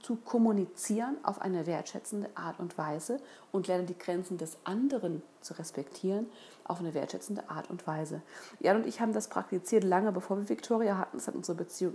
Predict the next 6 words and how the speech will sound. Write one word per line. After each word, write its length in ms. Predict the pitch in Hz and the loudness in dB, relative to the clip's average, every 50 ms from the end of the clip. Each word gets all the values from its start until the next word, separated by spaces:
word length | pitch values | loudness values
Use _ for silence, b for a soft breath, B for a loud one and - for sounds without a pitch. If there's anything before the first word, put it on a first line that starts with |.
| - - | -2 -6
enorm 400 | 170 165 170 170 175 190 208 202 | -4 -4 -2 0 0 0 -2 -2
gestärkt. 600 | 202 190 - - 175 170 185 240 311 320 - - - B B B B B B B B | -4 -4 -4 -2 -2 0 0 -2 -2 -6 -8 -14 -20 B B B B B B B B
Und 320 | 202 190 180 170 - - - | 6 6 6 6 4 2 2
jetzt 380 | 185 202 196 - - - - | 2 2 2 0 -2 2 6
sehen 360 | - 175 208 254 294 294 240 | 8 8 8 8 8 6 6
wir, 320 | 208 190 175 170 156 156 | 6 4 4 4 2 0